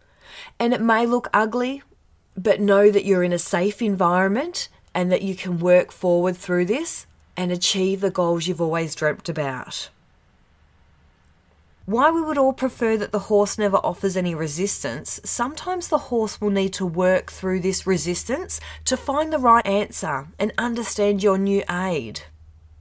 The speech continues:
Make sure you're fueling your body with the right fluids throughout the day. So drink plenty of water, because poor hydration can lead to fatigue,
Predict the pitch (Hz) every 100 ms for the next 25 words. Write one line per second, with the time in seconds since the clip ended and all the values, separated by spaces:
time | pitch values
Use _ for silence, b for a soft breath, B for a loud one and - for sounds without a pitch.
0 | - - - - - - - - - _
1 | _ _ _ _ _ _ _ _ _ 226
2 | 262 339 - 330 311 294 254 220 226 220
3 | 214 208 185 180 180 180 170 170 165 175
4 | 165 - 175 170 165 - 175 160 151 -
5 | 151 147 139 131 127 - - 240 208 277
6 | - - 262 294 285 294 214 180 170 175
7 | 240 370 B B B B B _ 180 214
8 | 240 240 - - 254 262 285 269 - 175
9 | 175 208 220 180 190 180 180 - 170 -
10 | 170 - 175 202 240